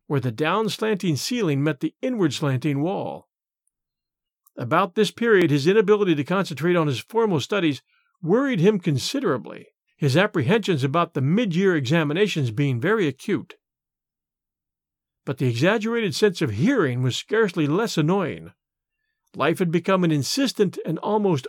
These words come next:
unendurable cacophony, and there was that constant, terrifying impression of other sounds, perhaps from regions beyond life, trembling on the very brink of audibility. So far as concrete noises went,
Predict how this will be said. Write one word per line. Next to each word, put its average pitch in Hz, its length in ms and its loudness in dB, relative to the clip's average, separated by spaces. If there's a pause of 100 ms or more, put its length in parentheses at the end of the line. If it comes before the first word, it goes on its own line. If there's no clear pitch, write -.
unendurable 170 840 2
cacophony, 147 760 -6 (640)
and 123 120 -2
there 160 120 4
was 175 120 4
that 143 240 -2
constant, 214 520 0 (340)
terrifying 185 580 2
impression 165 460 0
of 156 120 0 (100)
other 220 260 2
sounds, 107 580 -6 (580)
perhaps 175 300 0
from 160 280 0
regions 180 440 2
beyond 143 400 0
life, 170 380 -6 (760)
trembling 180 340 2
on 160 100 2
the 143 80 0
very 185 220 2
brink 156 400 0
of 135 100 0
audibility. 139 720 -2 (1200)
So - 180 -6
far 233 200 4
as 202 100 4
concrete 214 560 0
noises 143 500 2
went, 151 280 -4